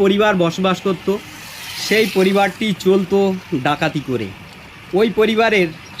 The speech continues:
সাতটা ভাই ছিল, এই সাতটা ভাইয়ের নাম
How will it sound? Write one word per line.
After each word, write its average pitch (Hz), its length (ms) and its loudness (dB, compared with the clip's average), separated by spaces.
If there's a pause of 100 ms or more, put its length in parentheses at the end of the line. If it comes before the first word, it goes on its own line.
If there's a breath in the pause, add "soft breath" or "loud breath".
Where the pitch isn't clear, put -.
(120)
সাতটা - 420 -4 (160)
ভাই 143 200 0 (100)
ছিল, 131 140 -4 (680)
এই 170 140 2
সাতটা 185 340 -2 (120)
ভাইয়ের 180 320 2 (100)
নাম 170 120 2